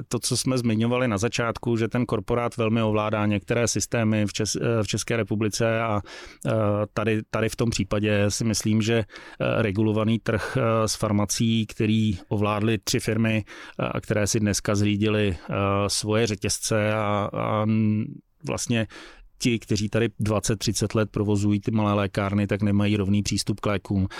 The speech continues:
tak je prostě evidentní a na to já se snažím upozorňovat, i když se mi to úplně nedaří. Eh, poslední můj pozměňovací návrh neprošel asi o dva hlasy, ale, ale pořád je to, pořád je to prostě téma, který, eh, bych rád zvedal a upozorňoval na to, protože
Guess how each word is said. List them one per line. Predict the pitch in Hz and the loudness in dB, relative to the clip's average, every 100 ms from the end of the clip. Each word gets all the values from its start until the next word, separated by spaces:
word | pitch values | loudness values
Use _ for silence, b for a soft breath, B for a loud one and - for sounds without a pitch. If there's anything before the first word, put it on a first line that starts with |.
| B B | B B
tak | 113 | -4
je | 104 | -4
prostě | - 107 - 104 | -2 -2 0 0
evidentní | 101 98 98 - 107 107 | 2 2 0 0 2 2
a | 104 98 98 | 2 2 0
na | 110 | 0
to | 101 | 0
já | 104 98 | 0 0
se | 104 | 0
snažím | 113 101 107 | 0 0 0
upozorňovat, | 98 107 104 101 101 101 92 | 0 0 0 2 2 2 0
i | 101 | 0
když | 95 101 | 0 -2
se | - | -2
mi | 101 | -2
to | 101 | 0
úplně | 110 110 113 | -2 0 2
nedaří. | 110 113 117 117 113 | 2 2 2 0 -4
Eh, | - - - - 123 | -6 -12 -8 -4 -2
poslední | 120 107 - 104 104 | -2 -2 0 2 2
můj | 104 | 2
pozměňovací | 104 104 101 101 104 98 113 | 2 0 2 2 2 0 0
návrh | 107 98 101 110 | 2 2 0 0
neprošel | 101 110 - 113 | 0 0 0 0
asi | 101 117 | 2 2
o | |
dva | 107 104 | 2 2
hlasy, | 101 104 - 107 104 | 2 0 0 2 2
ale, | 104 104 107 - | 2 2 0 0
ale | 120 | -2
pořád | 139 135 131 | 0 0 0
je | 135 | -2
to, | 117 131 | 0 0
pořád | 120 123 117 110 | 0 -2 0 0
je | 110 | -2
to | 120 | -2
prostě | 110 104 113 | -4 -2 -2
téma, | - 104 98 | -2 0 0
který, | 98 113 104 101 101 101 | -2 -2 0 2 2 2
eh, | 135 110 107 | 0 0 2
bych | 104 104 113 | 0 0 -2
rád | 98 101 | -2 -2
zvedal | 95 104 101 104 104 | -2 -2 2 2 2
a | 101 | 0
upozorňoval | 110 95 107 104 104 104 98 | 0 0 0 0 2 2 2
na | 95 | 0
to, | - 95 | 0 -2
protože | 95 92 92 101 | -2 -2 -2 0